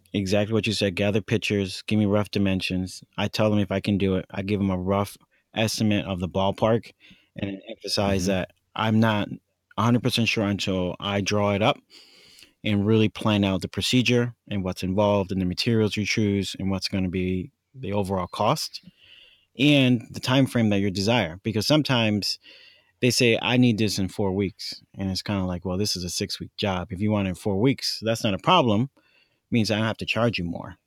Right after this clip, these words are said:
Speaker 1: because you're rushing me even more now because you weren't planning properly." So there's a lot of factors involved. And, um, I want all that on the contract. Like, even when they wanna move forward,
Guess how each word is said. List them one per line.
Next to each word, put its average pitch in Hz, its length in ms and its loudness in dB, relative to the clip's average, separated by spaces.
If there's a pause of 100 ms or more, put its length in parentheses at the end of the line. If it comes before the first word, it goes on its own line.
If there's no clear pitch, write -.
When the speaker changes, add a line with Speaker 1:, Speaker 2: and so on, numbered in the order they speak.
Speaker 1:
because 92 640 -6
you're 98 340 -2
rushing 98 560 -2
me 98 120 2
even 90 240 0
more 95 280 0
now 87 320 -4
because 87 320 -6
you 92 140 -4
weren't 87 220 -6
planning 87 420 -6
properly." 78 560 -8 (640)
So - 140 0
there's 131 160 4
a 135 40 4
lot 117 120 4
of 95 80 -2
factors 107 380 0
involved. 87 440 -4 (400)
And, 117 500 0 (280)
um, 95 580 -4 (920)
I 123 100 0
want 135 180 4
all 120 220 4
that 117 220 4
on 113 120 2
the 113 80 2
contract. - 600 -2
Like, 95 200 -4
even 107 300 0
when 101 140 2
they 101 100 2
wanna 104 280 0
move 107 180 0
forward, 104 480 0